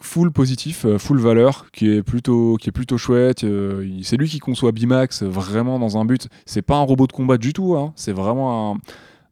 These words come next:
c'est, c'est, euh, c'est Tad-, c'est, euh, Hiro qui a détourné un peu cette fonction, mais c'est vraiment un robot, euh, pour, euh, pour, pour faire le bien, hein. C'est un, c'est un robot d'aide, hein,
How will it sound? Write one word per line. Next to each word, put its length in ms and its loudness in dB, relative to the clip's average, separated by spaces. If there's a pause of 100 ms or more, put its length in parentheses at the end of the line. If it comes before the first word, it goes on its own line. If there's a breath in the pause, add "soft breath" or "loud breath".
(200)
c'est, 160 -6
c'est, 160 -2
euh, 340 0
c'est 140 -6
Tad-, 220 0
c'est, 300 0
euh, 200 0
Hiro 240 2
qui 100 -2
a 60 2
détourné 300 -2
un 60 -2
peu 120 0
cette 160 -4
fonction, 340 -2
mais 300 -2
c'est 120 -8
vraiment 360 -2
un 20 -4
robot, 520 2
euh, 20 2
pour, 360 -4
euh, 200 -2 (160)
pour, 120 -8
pour 160 -2
faire 120 4
le 80 6
bien, 180 4
hein. 120 0
C'est 120 -6
un, 300 -4
c'est 100 -10
un 60 -6
robot 340 -2
d'aide, 280 2
hein, 100 -2